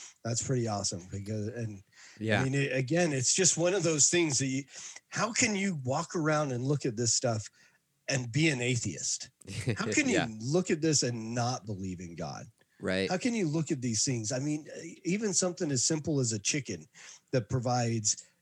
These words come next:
Speaker 1: eggs and provides food when necessary and so on. And,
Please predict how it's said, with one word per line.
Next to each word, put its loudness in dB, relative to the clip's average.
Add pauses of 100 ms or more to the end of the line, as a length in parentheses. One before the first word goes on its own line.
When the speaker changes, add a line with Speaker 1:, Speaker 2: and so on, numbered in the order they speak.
(120)
Speaker 1:
eggs 4 (100)
and -2 (280)
provides 0 (160)
food 6
when 2
necessary 2
and -2
so 2
on. 2
And, -6